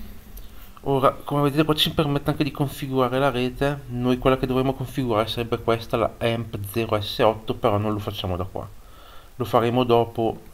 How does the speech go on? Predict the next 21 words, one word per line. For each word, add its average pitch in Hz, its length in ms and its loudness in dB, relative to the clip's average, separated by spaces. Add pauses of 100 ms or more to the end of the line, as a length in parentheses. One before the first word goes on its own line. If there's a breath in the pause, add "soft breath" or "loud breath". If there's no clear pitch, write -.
(540)
eh, - 80 -6
modificando 107 680 -2
un 104 100 2
apposito 104 440 -2
file 104 240 -4
dentro 107 280 -2
Ubuntu. 110 580 -4 (680 loud breath)
Facciamo 123 380 2
così 113 240 2
perché 113 180 0
se - 120 -6
un 113 100 -2
domani 107 260 2
vogliamo 107 320 0
duplicare 104 520 0
il 101 40 -2
nostro 104 300 -6
server, 104 340 0
eccetera, 101 480 -2
sappiamo 101 380 -2
dove 101 240 2